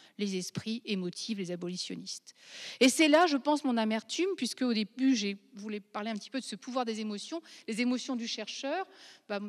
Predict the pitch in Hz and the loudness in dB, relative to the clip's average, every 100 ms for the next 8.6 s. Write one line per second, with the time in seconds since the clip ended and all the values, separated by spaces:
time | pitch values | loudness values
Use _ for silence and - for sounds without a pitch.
0 | 202 226 285 269 208 190 196 - 285 254 | -10 -4 -2 -2 -4 -6 -8 -6 -4 -4
1 | - - 294 - 240 220 196 214 208 190 | -6 -8 -6 -6 -6 -6 -6 -6 -4 -6
2 | 185 - 359 330 226 202 202 - 294 202 | -10 -10 -6 -4 -4 -4 -10 -6 -6 -6
3 | 196 - - - 202 285 320 240 - 214 | -12 -18 -18 -10 -4 -4 -4 -6 -6 -6
4 | 220 196 196 190 247 254 214 185 208 - | -6 -8 -10 -8 -6 -4 -4 -6 -8 -6
5 | 302 349 - 214 - - - 208 220 - | -4 -6 -2 -2 -2 -20 -6 -4 -2 -4
6 | 254 247 277 339 262 208 - - - 240 | -2 2 2 2 0 -4 -6 -14 -4 2
7 | 254 240 226 233 254 226 196 208 202 202 | 6 6 4 2 0 0 -2 -6 -4 -4
8 | 202 196 196 - - 311 | -4 -4 -6 -4 0 0